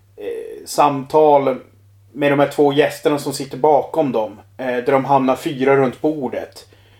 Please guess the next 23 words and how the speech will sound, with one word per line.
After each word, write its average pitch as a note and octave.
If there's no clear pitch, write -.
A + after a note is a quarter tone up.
Eh, B2
och D3
jag E3+
bara, F3+
jag F#3
bara F3+
tyckte F#3
att -
man E3
fick, -
fick E3+
väldigt D#3
liksom D3+
bra D3+
information D#3+
om C#3
paret D3+
och C#3
hur, C#3
hur C3+
deras C#3+
hierarki C#3+
är. F2+